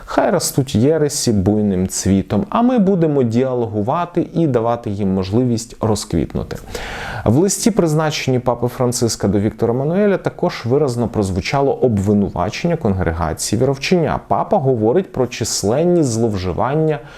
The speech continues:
попередниками Фернандеса на цій посаді і висловлює надію, що Фернандесу вдасться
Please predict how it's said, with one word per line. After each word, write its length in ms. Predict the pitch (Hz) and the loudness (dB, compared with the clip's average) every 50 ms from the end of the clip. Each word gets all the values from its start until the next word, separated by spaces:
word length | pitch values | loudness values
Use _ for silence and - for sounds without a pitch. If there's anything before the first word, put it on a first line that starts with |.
| - - - - - | -20 -20 -6 -2 0
попередниками 1040 | 180 165 - - 131 120 117 117 113 117 113 117 127 135 131 - 156 156 160 160 160 - - - - - - | 0 2 2 2 2 4 4 2 2 2 2 0 0 0 0 0 0 0 0 -2 -4 -10 -18 -20 -20 -20 -6
Фернандеса 840 | - - - 127 113 107 110 110 110 117 123 120 139 - - - 127 | 0 0 0 2 2 0 0 0 0 0 0 0 0 -2 -2 -4 -2
на 140 | 123 113 | -2 -2
цій 260 | 107 - - - 135 131 | -2 -2 0 0 0 0
посаді 480 | 139 160 156 - - 185 170 135 131 127 - | 0 -2 -2 0 0 0 0 0 0 -2 0
і 100 | - 156 | 0 0
висловлює 640 | 135 127 139 135 - - - 170 175 170 175 202 202 | 2 2 0 0 0 0 0 2 2 2 2 2 2
надію, 480 | 202 208 208 180 180 208 220 202 139 107 | 2 2 2 2 2 2 2 2 2 0
що 500 | - - - - - 123 123 110 90 - - - - _ _ _ - - - - - - - - - - | -2 -6 -6 -2 0 2 2 2 0 -4 -10 -18 -20 _ _ _ -20 -20 -20 -20 -20 -20 -20 -18 -12 -12
Фернандесу 880 | - - - - 101 92 87 85 95 127 151 151 135 123 - - - - - - - - - - - - - - - - - | -12 -8 -4 -2 0 0 0 0 0 0 0 0 0 -2 -4 -8 -10 -12 -14 -16 -18 -16 -14 -14 -14 -14 -12 -12 -10 -4 0
вдасться 760 | - 104 98 117 131 151 147 - - - - 139 123 120 | 0 2 2 2 2 0 0 -2 -2 0 0 0 0 -2